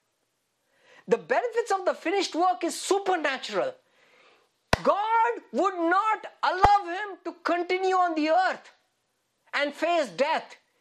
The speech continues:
His body will not die because he is declaring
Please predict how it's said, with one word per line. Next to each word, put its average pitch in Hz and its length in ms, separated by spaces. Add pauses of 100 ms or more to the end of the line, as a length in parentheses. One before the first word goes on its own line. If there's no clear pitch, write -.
(200)
His 339 220
body 370 720
will 294 520
not 247 600
die 311 380 (420)
because 339 420
he 370 120
is 370 200
declaring 262 1080